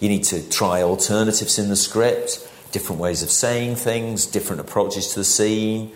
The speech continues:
You need to provide alternatives for the director so that there's a variation can come in, so it's not the same note the whole time. And, and he loved it, and he was very serious about it, and he turned up for rehearsal, and I think he quite enjoyed being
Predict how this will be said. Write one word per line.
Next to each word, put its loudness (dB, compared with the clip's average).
You -4
need -4
to -4
provide 0
alternatives 0
for 0
the 0
director 0
so 0
that -2
there's -4
a 0
variation 2
can -4
come -2
in, 2
so 2
it's 2
not 0
the -2
same 2
note 2
the -2
whole 0
time. 0
And, -4
and 0
he 2
loved 2
it, 6
and 2
he 2
was 2
very 2
serious 2
about 2
it, -
and 0
he -2
turned 0
up 0
for 0
rehearsal, 2
and 2
I -2
think -6
he -2
quite -2
enjoyed 2
being 0